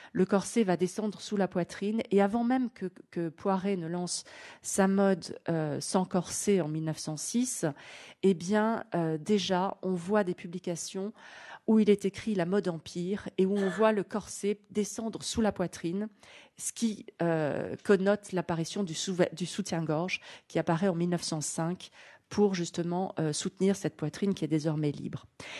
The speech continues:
Et ces robes de Poiret qui sont si extraordinaires, qui ont, qui, euh, n'échappent à aucun manuel scolaire, euh, aucun manuel d'histoire de la mode, sont en fait un tout petit peu trompeuses, puisque elles sont fluides, certes, mais sous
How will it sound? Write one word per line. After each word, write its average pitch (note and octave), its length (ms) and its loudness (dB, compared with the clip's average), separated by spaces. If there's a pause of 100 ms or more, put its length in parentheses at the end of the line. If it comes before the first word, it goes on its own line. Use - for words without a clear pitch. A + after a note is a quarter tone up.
(240)
Et G#3+ 100 12
ces B3+ 160 8
robes A#3 220 6
de A3+ 80 4
Poiret G#3 420 2
qui G3 140 -10
sont F3 340 -4
si - 220 -4
extraordinaires, E3 640 0
qui - 120 -8
ont, D3 160 -4 (280)
qui, C#3 280 -8
euh, - 60 -4 (260)
n'échappent D#3+ 380 2
à D#3 60 8
aucun F#3 220 4
manuel E3 380 0
scolaire, F3 560 -2 (520)
euh, D#3 140 4
aucun F3 300 2
manuel E3+ 440 2
d'histoire D3+ 320 -4
de D3+ 80 -2
la E3 120 2
mode, A3 260 0 (460)
sont B3 260 4
en B3+ 80 6
fait - 480 0
un A3 100 -2
tout D4 140 -6
petit - 160 -6
peu B3 140 -2
trompeuses, G3+ 560 -2
puisque - 400 -6 (480)
elles G3 120 6
sont F#3+ 200 -2
fluides, C4+ 340 2
certes, - 560 -6 (320)
mais G3 400 2
sous C#4+ 540 0